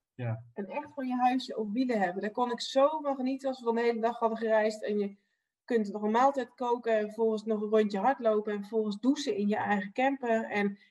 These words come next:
Speaker 2: de kinderen, eh, makkelijk, eh, onder de douche zetten. Je hebt helemaal niks nodig. Als we een paar dagen vrij konden staan, dan was ik echt, eh, ja, dan was ik echt het meest gelukkig. Want twee zonnepanelen op het dak, dus qua stroom maakt het ook niet uit. Het enige waar we soms echt gewoon,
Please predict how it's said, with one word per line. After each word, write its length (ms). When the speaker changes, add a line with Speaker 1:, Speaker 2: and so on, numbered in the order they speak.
Speaker 2:
de 120
kinderen, 600
eh, 160
makkelijk, 440
eh, 140
onder 240
de 80
douche 240
zetten. 600
Je 100
hebt 180
helemaal 280
niks 520
nodig. 220
Als 100
we 60
een 60
paar 220
dagen 240
vrij 300
konden 200
staan, 280
dan 100
was 160
ik 80
echt, 360
eh, 280
ja, 340
dan 100
was 100
ik 80
echt 120
het 100
meest 360
gelukkig. 460
Want 180
twee 120
zonnepanelen 560
op 80
het 100
dak, 220
dus 260
qua 120
stroom 280
maakt 200
het 140
ook 160
niet 140
uit. 180
Het 100
enige 320
waar 240
we 160
soms 260
echt 280
gewoon, 280